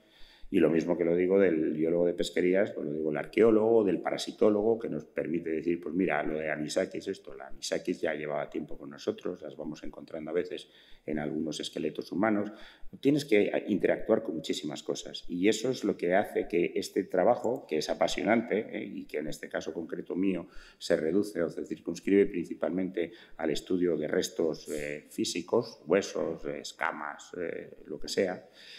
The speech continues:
pero que no es nada más que una parte del edificio, muy pequeñita, y que casi siempre es parte inerte, que si no está bien contextualizada, dice más bien pocas cosas.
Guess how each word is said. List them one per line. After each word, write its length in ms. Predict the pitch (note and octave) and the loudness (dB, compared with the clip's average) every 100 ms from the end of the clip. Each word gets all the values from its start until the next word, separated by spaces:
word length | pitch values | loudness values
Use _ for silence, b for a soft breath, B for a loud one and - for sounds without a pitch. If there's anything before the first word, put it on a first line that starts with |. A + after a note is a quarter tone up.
| B - | B 0
pero 220 | G2 - | 2 2
que 100 | - | 4
no 80 | G2+ | 2
es 80 | G#2 | 4
nada 140 | A2 | 2
más 160 | G#2+ - | 0 -2
que 80 | F2+ | -4
una 160 | E2 | -2
parte 260 | F#2 - D2 | -2 -2 -6
del 220 | C#2+ D2 | -8 -6
edificio, 500 | C#2+ C#2 D#2 - C#2 | -8 -8 -10 -10 -6
muy 180 | E2+ A2+ | 0 0
pequeñita, 600 | - C#2 D2+ D2+ C#2+ C2+ - | 0 -6 -6 -4 -6 -6 -8
y 160 | D#2 | -10
que 260 | - E2 E2 | 0 0 2
casi 300 | - - - | 0 0 -2
siempre 800 | A2+ A2+ G#2+ F#2+ G#2 - - - | 2 4 4 4 4 0 -16 -4
es 160 | F#2+ - | -2 -2
parte 640 | - G2+ F2+ F#2+ G2 F#2 - | 2 2 2 4 4 2 -2
inerte, 720 | D2+ D#2 C2 - - F#2+ - - | -2 -2 -4 -4 -2 -4 -6 -4
que 300 | F2+ F2 - - | -2 -2 -6 -20
si 220 | - - D#2+ | -14 -12 -8
no 80 | |
está 180 | E2 - | -4 -2
bien 180 | E2 E2 | -2 -2
contextualizada, 960 | E2 D#2+ D#2 - D2+ - E2 E2+ - B B B | -4 -6 -8 -6 -6 -2 -2 -2 -4 B B B
dice 280 | F2 E2+ E2 | -4 -2 -2
más 240 | D#2 D2+ | -2 -4
bien 180 | D#2+ C#2+ | -4 -4
pocas 300 | D#2+ D#2 - | -6 -8 -10
cosas. 360 | - C#2 C#2 | -8 -10 -10